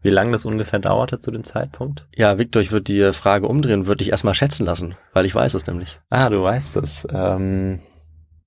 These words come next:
Speaker 1: ja, ich weiß nicht, mit wie viel K M H sie unterwegs waren.
Speaker 2: Das weiß ich tatsächlich auch nicht. Aber du kannst ja trotzdem gerne mal schätzen, dann sag
Speaker 1: Ja.
Speaker 2: ich dir die Antwort.
Speaker 1: Ich würde mal schätzen, dass es vielleicht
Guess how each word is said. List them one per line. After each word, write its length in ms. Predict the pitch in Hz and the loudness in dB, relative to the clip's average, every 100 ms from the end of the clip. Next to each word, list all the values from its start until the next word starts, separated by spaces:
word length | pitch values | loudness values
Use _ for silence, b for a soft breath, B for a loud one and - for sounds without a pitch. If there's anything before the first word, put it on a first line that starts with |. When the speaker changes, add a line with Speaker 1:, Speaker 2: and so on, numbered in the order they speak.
| _ _ _ - - b b b b b - _ _ _ - - | _ _ _ -20 -20 b b b b b -20 _ _ _ -16 -4
Speaker 1:
ja, 220 | 123 101 | -2 -2
ich 160 | 87 - | -2 0
weiß 180 | 92 107 | 0 -4
nicht, 140 | - | -6
mit 140 | 101 | -6
wie 60 | 107 | -4
viel 200 | - 101 | -2 -2
K 220 | - 98 | 0 -2
M 160 | 98 87 | -2 -2
H 200 | 113 117 | -2 -2
sie 120 | - | -4
unterwegs 600 | 101 - 92 123 143 - | -8 -8 -4 -4 -6 -6
waren. 340 | 90 98 143 - | -4 -4 -4 0
Speaker 2:
Das 200 | 110 - | 2 4
weiß 160 | 123 | 4
ich 60 | 131 | 4
tatsächlich 440 | 113 127 113 107 | 2 2 4 4
auch 140 | - 123 | 4 2
nicht. 360 | 90 76 - - | 2 -2 -8 -4
Aber 180 | - 98 | 0 2
du 60 | 104 | 2
kannst 220 | 110 - | 0 -2
ja 80 | 104 | -2
trotzdem 280 | 113 - | -2 2
gerne 140 | 98 92 | 2 2
mal 120 | 92 | -2
schätzen, 320 | - - - | -4 -4 -2
dann 120 | 92 | 0
sag 140 | 92 95 | 2 4
Speaker 1:
Ja. 60 | |
Speaker 2:
ich 60 | 98 | 4
dir 120 | 101 | 2
die 100 | 95 | -2
Antwort. 320 | - 104 98 - | -4 -6 -10 -10
Speaker 1:
Ich 160 | 92 | 0
würde 140 | 120 123 | 4 4
mal 120 | 104 | 4
schätzen, 440 | - 120 - 110 107 | 2 -2 0 -2 0
dass 180 | 104 104 | -2 -4
es 120 | - | -2
vielleicht 680 | 104 101 98 98 - - | 0 2 2 0 -6 -20